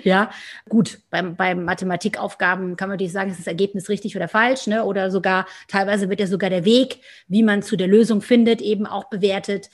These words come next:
Gut, das ist rein wissenschaftlich. Bei anderen Dingen kann man sich natürlich darüber streiten, wer denn jetzt sagt,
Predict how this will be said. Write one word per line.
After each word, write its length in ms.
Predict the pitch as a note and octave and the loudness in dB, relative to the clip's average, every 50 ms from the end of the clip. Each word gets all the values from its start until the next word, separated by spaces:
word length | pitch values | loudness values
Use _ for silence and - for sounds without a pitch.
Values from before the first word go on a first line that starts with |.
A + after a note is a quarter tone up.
| - - | -10 -2
Gut, 220 | - A#3 B3 G#3 | 0 0 2 2
das 100 | G#3+ E3+ | 0 -4
ist 180 | G3 F3+ - - | -4 -6 -6 -4
rein 220 | F3+ F3+ F3 E3+ D3+ | -4 -2 -2 -2 -4
wissenschaftlich. 1000 | F3+ D#3 E3 A3 A3 - A#3+ A3 - - G#3 G3 F#3+ - - G#3 G3+ G3 F3+ - | -2 2 2 2 2 2 0 -2 0 0 -2 -2 -2 -4 -4 -4 -4 -4 -4 -4
Bei 140 | - F#3 D#3 - - F3+ | -6 -8 -8 -8 -8 -6
anderen 300 | F#3 G3 G3 F#3+ F#3+ F#3 | -4 -2 -2 -2 -2 0
Dingen 280 | F3 F#3 F#3 F#3+ F#3+ F#3+ - - - - _ | 0 0 0 0 -2 -4 -8 -20 -20 -20 _
kann 160 | - - F#3+ F#3 | -6 -4 -4 -4
man 120 | F#3 F3+ | -4 -6
sich 120 | F3 D#3+ | -6 -6
natürlich 240 | G3 F3+ - G3+ F3 | -8 -8 -8 -8 -8
darüber 220 | - F3 E3+ F3+ E3+ | -8 -6 -6 -6 -8
streiten, 480 | - - F3 E3+ E3+ E3+ F#3+ F3 D#3 | -8 -6 -6 -6 -6 -4 -4 -4 0
wer 200 | E3 F#3 F#3+ G3 | 0 2 2 0
denn 160 | F#3 G3 F#3+ | 0 -2 -2
jetzt 260 | F3 F3+ F3 F3+ - - | -2 -2 -4 -6 -6 -6
sagt, 400 | E3+ D#3+ E3+ G3 - - - | -4 -2 -2 -4 -6 -8 -20